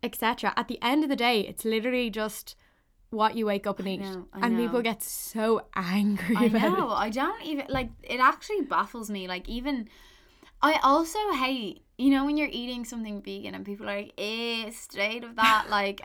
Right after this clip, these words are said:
Speaker 2: and then, like, 'cause I remember we were at Electric Picnic and, like, um, my friends aren't vegan, but, like, they would eat, like, a lot of vegetarian
Speaker 1: Mm.
Speaker 2: stuff and all. And then when we were at, like, um, Electric Picnic, me and my friend got, like, this, like,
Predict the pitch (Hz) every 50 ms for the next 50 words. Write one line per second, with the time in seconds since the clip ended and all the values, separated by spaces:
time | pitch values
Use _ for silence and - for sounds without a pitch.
0 | - - 226 220 220 220 226 220 220 220 220 220 214 202 - _ _ _ - _
1 | _ - 240 247 247 233 - 277 269 254 233 254 277 294 285 269 240 220 233 240
2 | 254 262 247 240 233 220 214 - - 208 - - 233 233 233 226 208 202 202 -
3 | - 202 202 196 196 196 185 - - - - 202 208 196 190 190 - - - 196
4 | 185 185 180 180 185 196 - _ _ - - - - _ _ _ _ _ _ _
5 | _ _ - - - 233 254 269 269 254 262 240 - - 226 202 202 214 208 196
6 | - - - 185 190 196 185 190 190 185 190 180 170 170 - - 185 180 185 185
7 | 185 190 185 185 185 - - 196 - 185 180 185 185 - 185 185 190 - - -
8 | 185 185 190 190 233 247 240 220 202 190 - 190 185 180 180 185 185 190 190 190
9 | 190 190 190 190 190 - 175 185 180 - - 185 180 185 - - - 196 185 180
10 | 175 180 185 - 190 180 180 - - - _ - 196 190 - - 196 202 196 -
11 | - _ _ _ _ _ - 214 208 190 190 185 185 180 185 - - 202 202 196
12 | 190 180 - 190 185 185 - - 185 185 - - 185 185 - - 196 190 -